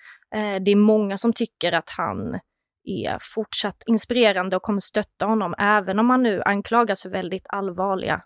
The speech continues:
saker. Eh, en kvinna skrev i ett forum att hennes pojkväns åsikter och attityd hade förändrats dramatiskt sedan hon började, eh, han började titta på Andrew Tate,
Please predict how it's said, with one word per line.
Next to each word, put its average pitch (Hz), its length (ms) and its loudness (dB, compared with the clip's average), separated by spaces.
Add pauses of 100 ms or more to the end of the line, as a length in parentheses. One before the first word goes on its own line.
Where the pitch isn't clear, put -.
saker. - 680 -4 (580)
Eh, 196 520 -2 (200)
en 214 180 2
kvinna 240 340 4
skrev 190 280 0
i 180 60 4
ett - 220 -4 (120)
forum 190 340 -4
att 185 140 -6
hennes 190 360 -6
pojkväns 196 1080 -4
åsikter - 600 -4
och 185 60 0
attityd 185 560 -6
hade 190 180 -6
förändrats 185 720 -8
dramatiskt 214 880 2
sedan 185 360 -2
hon 190 120 -2
började, 175 380 -4 (480)
eh, 202 220 -2
han 196 240 0
började 185 280 0
titta - 380 -10
på - 120 -8
Andrew 190 340 -4
Tate, 175 220 -2